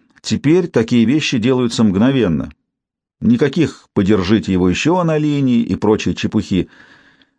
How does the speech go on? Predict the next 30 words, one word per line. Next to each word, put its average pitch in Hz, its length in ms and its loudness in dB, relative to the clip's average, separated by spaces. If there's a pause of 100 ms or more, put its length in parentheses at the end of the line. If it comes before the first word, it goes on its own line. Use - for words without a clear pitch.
(160)
То 180 160 2
же 180 120 0
самое 165 400 0
происходит, 151 600 -2
когда 113 300 0
речь 139 200 -2
идёт 120 300 0
о 110 80 2
местонахождении 104 760 0
телефона. 69 520 -6 (580)
Оператор 135 580 0
практически 117 640 -2
в 101 80 0
любом 131 300 2
месте 95 360 0
может 98 400 0
подключиться 113 640 -2
к - 60 -8
своему 110 280 2
компьютеру 135 640 0 (520)
или 180 220 0
использовать 147 520 -2
удалённый 117 420 2
доступ. 82 460 -4 (260)
Впрочем, 120 440 -2
можно 107 360 2
обойтись 120 680 -2 (300)
и 120 120 2
без 123 180 0
оператора. 127 560 -2